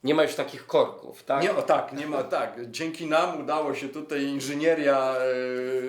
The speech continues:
Speaker 2: e, że tak powiem, e, transportu miejskiego, załatwiliśmy to, tak? No, po prostu wykończyliśmy kierowców.
Speaker 1: Czyli narracja ogólna jest, e, szczególnie na Zachodzie, jest taka, że emigracja jest, e, dobra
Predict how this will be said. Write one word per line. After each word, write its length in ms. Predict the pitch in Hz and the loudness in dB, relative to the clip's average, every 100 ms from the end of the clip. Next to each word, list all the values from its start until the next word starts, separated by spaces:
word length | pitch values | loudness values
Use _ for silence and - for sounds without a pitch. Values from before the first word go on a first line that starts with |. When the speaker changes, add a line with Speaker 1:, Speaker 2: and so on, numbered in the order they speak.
| 135 | -6
Speaker 2:
e, 40 | 123 | -6
że 60 | |
tak 180 | 143 135 | -6 -4
powiem, 260 | 143 135 117 - - - | -2 -4 -6 -16 -18 -2
e, 640 | 127 123 123 127 131 127 | 2 4 2 2 0 0
transportu 720 | - 143 139 - 165 156 165 | -2 -2 -2 4 4 4 -2
miejskiego, 720 | 139 135 131 151 156 151 143 123 | -2 -2 -2 -2 -2 0 -2 2
załatwiliśmy 760 | 135 147 143 156 127 117 113 | 4 4 2 -4 -6 -8 -10
to, 120 | 104 - | -12 -6
tak? 220 | 240 233 | -6 -6
No, 100 | 220 | -10
po 60 | |
prostu 280 | 208 - 160 | -12 -14 -12
wykończyliśmy 640 | 143 147 139 127 117 117 110 | -8 -6 -6 -6 -12 -12 -8
kierowców. 480 | 107 98 95 - - | -6 -6 -8 -16 -6
Speaker 1:
Czyli 240 | - 170 175 | -2 2 4
narracja 720 | 165 151 175 175 180 165 151 - - | 4 2 -2 -2 -4 -2 -4 -8 -2
ogólna 580 | 175 151 156 165 156 143 | 0 0 -2 -2 0 0
jest, 340 | 139 135 135 139 | -2 -4 -6 -4
e, 380 | 135 135 131 | -4 -4 -6
szczególnie 400 | 120 165 147 156 | -6 -4 0 2
na 100 | 156 | 2
Zachodzie, 420 | 147 143 147 131 135 | 2 2 0 0 -4
jest 320 | 127 - - | -6 -12 -6
taka, 300 | 143 147 135 | -4 -4 -6
że 440 | 123 127 123 - | -4 -2 -2 -2
emigracja 1080 | - 131 127 117 131 135 135 - - 117 110 | -4 -4 -6 -6 -4 -4 -4 -6 -8 -4 -4
jest, 500 | 107 113 113 - - | -4 -6 -6 -10 -8
e, 200 | 110 101 | -6 -6
dobra 580 | 98 139 143 170 202 | 0 0 2 2 0